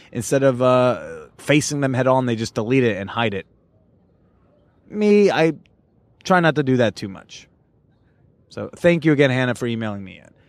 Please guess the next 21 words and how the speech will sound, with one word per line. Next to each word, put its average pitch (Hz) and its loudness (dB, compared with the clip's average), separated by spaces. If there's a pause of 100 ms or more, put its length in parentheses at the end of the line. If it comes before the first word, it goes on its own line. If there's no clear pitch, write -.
(460)
And 135 -4
now 220 4
this 208 0
week's 208 -2
guest, 180 0 (100)
finally, 131 -2
right? 151 0
Oh 165 -6
my 190 -4
God, 165 0 (240)
won't 151 -4
this 139 -2
guy 123 -2
shut - -2
the 101 -10
fuck 151 -6 (160)
up? 180 -2 (140)
<laughs> - -20
Well, 202 4
this 175 0
week, 160 0